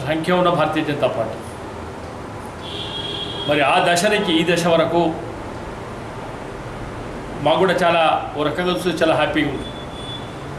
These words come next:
రెండు సీట్లతో ప్రారంభమైన పార్టీ ఈరోజు ఏ పార్టీతో సంబంధం లేకుండా మూడు వందల మూడు సీట్లకు ఈరోజు వచ్చింది. అంటే పార్టీ శక్తి, ఆ సిద్ధాంతం గొప్పతనం అది.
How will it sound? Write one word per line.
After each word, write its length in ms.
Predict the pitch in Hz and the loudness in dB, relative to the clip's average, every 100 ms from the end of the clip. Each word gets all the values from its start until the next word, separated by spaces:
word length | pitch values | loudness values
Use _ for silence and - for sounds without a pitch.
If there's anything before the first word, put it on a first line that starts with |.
| - - - - - - 143 | -10 -10 -10 -10 -10 -8 0
రెండు 140 | 294 190 | 2 4
సీట్లతో 340 | 208 208 202 196 | 4 4 4 4
ప్రారంభమైన 520 | 180 175 175 170 170 | 6 6 6 6 6
పార్టీ 400 | - 156 160 175 185 - - - - - - - - - - - - - - - | 6 4 6 4 4 0 -10 -10 -10 -10 -10 -10 -10 -10 -10 -10 -10 -8 -8 -4
ఈరోజు 240 | 143 160 160 | 2 2 4
ఏ 100 | 165 | 2
పార్టీతో 520 | 165 160 - 196 190 180 | 6 4 4 2 2 2
సంబంధం 480 | - 175 185 175 | 2 4 6 6
లేకుండా 360 | 160 160 160 165 - - - - - - - - | 4 4 4 4 4 -2 -8 -12 -12 -12 -12 -10
మూడు 200 | 131 160 | 0 4
వందల 160 | 170 165 | 4 4
మూడు 200 | 151 165 | 4 2
సీట్లకు 360 | 165 170 160 160 | 0 0 0 2
ఈరోజు 220 | 147 147 | 0 0
వచ్చింది. 320 | 127 - 117 - - - - - - - - - - - - - - | -2 -4 -6 -8 -8 -8 -10 -10 -10 -8 -8 -8 -8 -10 -10 -10 -10
అంటే 180 | - 151 147 | -4 -2 4
పార్టీ 340 | 160 180 - 208 196 - - - - - | 4 4 2 2 2 -2 -6 -6 -8 0
శక్తి, 320 | 175 170 - 220 | 0 2 2 4
ఆ 80 | 180 | 4
సిద్ధాంతం 540 | 165 185 202 202 196 185 | 4 4 4 4 4 4
గొప్పతనం 400 | 185 196 175 139 | 4 4 4 2
అది. 180 | - | 0